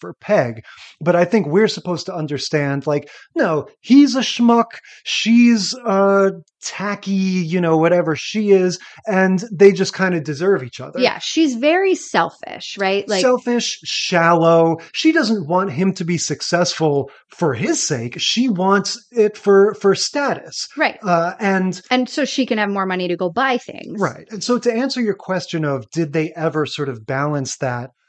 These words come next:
Speaker 1: with the sort of uplifting aspect of their relationship, I feel like the way they would do that is to sort of meet each other at the bottom, you know, where it'd be like, an episode might resolve with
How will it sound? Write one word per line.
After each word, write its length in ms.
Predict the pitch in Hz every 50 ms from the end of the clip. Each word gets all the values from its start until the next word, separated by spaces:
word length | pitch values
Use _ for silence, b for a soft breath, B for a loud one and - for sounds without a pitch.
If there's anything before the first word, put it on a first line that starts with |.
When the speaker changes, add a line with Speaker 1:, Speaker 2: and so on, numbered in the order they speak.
| _ _ -
Speaker 1:
with 440 | 139 135 147 143 131 127 - - - 139
the 100 | 147 131
sort 300 | - - 147 143 135 135
of 180 | 120 110 123 196 -
uplifting 800 | 175 170 - - 160 160 156 147 - - 160 151 143 139 135 127 B B B B B -
aspect 400 | 175 170 - - 180 170 - 156
of 40 | 139
their 120 | 156 147
relationship, 720 | 147 160 196 220 214 - - - 139 127 - 151 143 147 170
I 80 | 165
feel 300 | 156 - - 247 254 240
like 280 | 226 208 190 185 185 - B B B B B B B B B _ _ - 180
the 120 | 170 202
way 260 | 185 160 214 233 254
they 160 | 247 202 233 226
would 200 | 202 202 160 -
do 180 | 202 226 233
that 260 | 196 180 160 160 180 -
is 360 | 208 170 170 170 160 139 123 - -
to 100 | 160 143
sort 340 | - - - 165 160 156
of 220 | 156 151 135 117 -
meet 460 | 127 127 135 143 160 170 170 156 -
each 360 | 208 202 160 147 - - -
other 380 | 156 139 139 120 143 135 139 156
at 280 | 165 151 131 127 -
the 100 | - 135
bottom, 580 | 110 101 123 117 117 117 139 151 165 170 175 180
you 200 | 196 196 139 143
know, 180 | 139 135 131 131
where 160 | 127 139 143
it'd 100 | 139 131
be 120 | - 160 156
like, 260 | 151 147 143 139 - B B B B B B B _ _ -
an 140 | 247 208 214
episode 460 | 208 - 220 - - 208 190 185 170
might 200 | 175 165 165 180
resolve 600 | 156 156 139 117 156 147 151 147 147 147 127 127 -
with 400 | 196 175 123 135 147 139 131 -